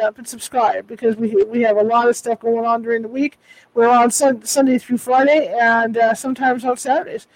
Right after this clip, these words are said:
But there's a lot going on, you know, with the show, different types of guests. In fact,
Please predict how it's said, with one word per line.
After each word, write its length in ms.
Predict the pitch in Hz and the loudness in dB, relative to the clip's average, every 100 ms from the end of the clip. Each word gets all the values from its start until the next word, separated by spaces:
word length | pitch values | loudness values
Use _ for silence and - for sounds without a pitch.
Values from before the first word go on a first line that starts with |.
| _ _ _ | _ _ _
But 120 | 240 | -4
there's 160 | 247 233 | 0 4
a 40 | |
lot 240 | 226 233 | 4 2
going 260 | 262 254 247 | 2 0 2
on, 320 | 247 240 190 - | 2 0 -4 -4
you 80 | 226 | -2
know, 140 | 214 | 0
with 260 | 190 233 240 | -2 -8 -8
the 80 | |
show, 400 | 220 262 240 233 - _ | -8 -2 -2 -2 -6 _
different 300 | 240 - 453 | -8 -6 -10
types 180 | 220 240 | -12 -14
of 80 | 247 | -10
guests. 220 | 226 202 | -10 -10
In 100 | 254 | -8
fact, 420 | 302 311 277 | 0 0 0